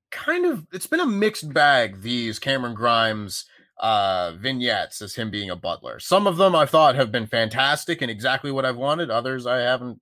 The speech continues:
been as hot on. Ted DiBiase being the butler, though.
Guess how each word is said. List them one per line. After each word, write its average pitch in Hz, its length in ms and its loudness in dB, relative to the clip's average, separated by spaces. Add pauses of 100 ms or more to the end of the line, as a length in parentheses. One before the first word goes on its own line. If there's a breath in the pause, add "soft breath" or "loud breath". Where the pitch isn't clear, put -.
been 120 200 -6
as 113 200 -6
hot 117 220 2
on. 123 240 -2 (1600 soft breath)
Ted 190 180 -2
DiBiase 143 640 0
being 101 200 -16
the 98 60 -14
butler, - 400 -10
though. - 260 -16